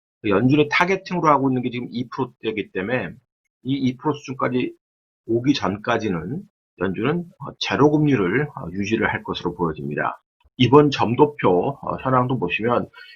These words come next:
이천이십이 년까지는 여전히 금리를 올리기 어려운 그런 환경이라고 보고 있고요. 역시 이천이십삼 년이나 돼야 비로소 이제, 어, 금리를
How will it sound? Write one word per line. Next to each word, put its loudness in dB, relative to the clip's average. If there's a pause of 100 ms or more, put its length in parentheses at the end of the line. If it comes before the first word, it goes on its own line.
(140)
이천이십이 2
년까지는 2 (500)
여전히 0 (140)
금리를 4
올리기 8
어려운 6
그런 -2
환경이라고 2
보고 -2
있고요. -2 (340)
역시 0
이천이십삼 0
년이나 4
돼야 4 (440)
비로소 4
이제, 0
어, -4
금리를 -2